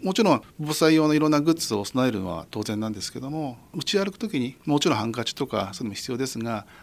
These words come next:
軍手あるいは手袋があると、何かあった時に避ける、あるいは運ぶ、防御する、そういう時に手袋があるないでは、手が一番器用にいろんなことできますから、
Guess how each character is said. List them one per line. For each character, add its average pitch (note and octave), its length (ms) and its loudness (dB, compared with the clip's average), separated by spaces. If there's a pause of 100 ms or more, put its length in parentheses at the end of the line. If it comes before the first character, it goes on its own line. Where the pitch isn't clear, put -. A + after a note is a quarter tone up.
(120)
軍 E3 300 0
手 E3 300 0
あ D3+ 100 2
る D#3 60 2
い E3 60 2
は A#2+ 100 0
手 A#2 120 -4
袋 A#2+ 280 -6
が A2+ 100 -8
あ A#2 60 -10
る A#2+ 80 -14
と、 D3 360 -4 (280)
何 G3+ 180 -4
か F#3+ 120 -4
あ - 20 -4
っ G3+ 40 -4
た G3 140 -8
時 F#3+ 220 -6
に G3 240 -2 (240)
避 C#3+ 100 2
け F#3+ 140 4
る、 A2 160 0 (180)
あ C3 140 0
る E3+ 80 2
い D#3 40 4
は - 320 -2
運 C3+ 140 0
ぶ、 D3 160 -2 (240)
防 D3+ 180 6
御 G#2 120 -2
す - 160 -8
る、 G#2 80 -8
そ D#3 140 -2
う - 20 0
い - 20 -6
う - 20 -14
時 F3 200 -2
に D#3+ 260 4
手 D#3 160 -2
袋 F3+ 320 4
が G2+ 100 -6
あ A#2 60 -2
る A#2 80 -6
な G#2 160 -6
い G2+ 60 -8
で F2 100 -10
は、 F#2 340 -10 (120)
手 G3 100 2
が E3 80 0
一 A#2 220 -2
番 D#3+ 320 0
器 - 220 -2
用 B2 120 0
に F#2 220 -10
い - 20 -18
ろ A#2 140 -2
ん - 20 0
な A#2+ 100 -2
こ - 60 -12
と G#2+ 80 -6
で F2+ 100 -10
き G2+ 120 -8
ま G#2+ 100 -6
す - 100 -10
か F2+ 120 -14
ら、 F#2+ 300 -8